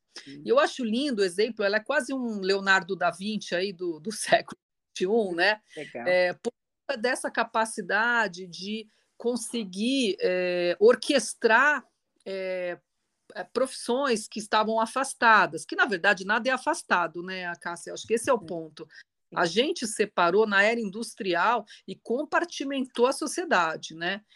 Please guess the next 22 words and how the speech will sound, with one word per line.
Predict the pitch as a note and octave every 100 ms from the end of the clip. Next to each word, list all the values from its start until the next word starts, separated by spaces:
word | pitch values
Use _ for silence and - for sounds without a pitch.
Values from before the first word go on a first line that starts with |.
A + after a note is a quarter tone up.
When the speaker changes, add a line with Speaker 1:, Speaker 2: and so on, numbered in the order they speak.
| _
Speaker 1:
Sim. | C#3
Speaker 2:
Mas, | E3+ F3 F3+ -
é, | E3 E3+
a | E3 E3 E3
gente | A3 A3+ E4+
sempre | E4+ C#4 F4 F#4
<laughs> |
foi | - E4+ C#4+
integral, | F4+ - C#4+ G#3+ F#3 D4+ F3 F#3
né? | G3+ C4+ - - - -
A | E3
gente | F3+ G#3
Speaker 1:
Sim. | G3+
Speaker 2:
deveria | G#3 F#3 G3 F#3+ A3+
tratar | A3+ G3+ G3 G3+
sempre | A3+ A#3+ C4+ - A3 -
tudo | B3 G#3
de | F3+ G3
forma | - F#3 E3+
integral, | F3+ - E3+ E3+ D#3+ D3+
né? | D#3 E3 G3+ - - - -
É, | - D#3 D#3 D3+ D3+